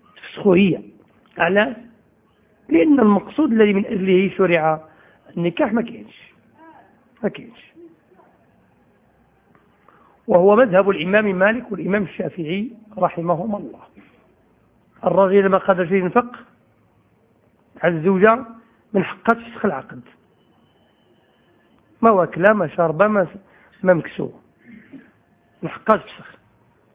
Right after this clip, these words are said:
أبو حنيفة قال لك لا، عليها أن تصبر، لقوله تعالى: "وإن كان ذو عسرة فنظرة إلى ميسورة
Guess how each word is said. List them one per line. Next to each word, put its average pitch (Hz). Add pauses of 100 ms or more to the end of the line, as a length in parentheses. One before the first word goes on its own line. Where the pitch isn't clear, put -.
(1160)
أبو 208
حنيفة 302
قال 339
لك 370
لا، 254 (840)
عليها 254
أن 330
تصبر، 247 (1400)
لقوله 247
تعالى: 302 (920)
"وإن 220
كان 254
ذو 240
عسرة 233
فنظرة 226 (600)
إلى 175
ميسورة 175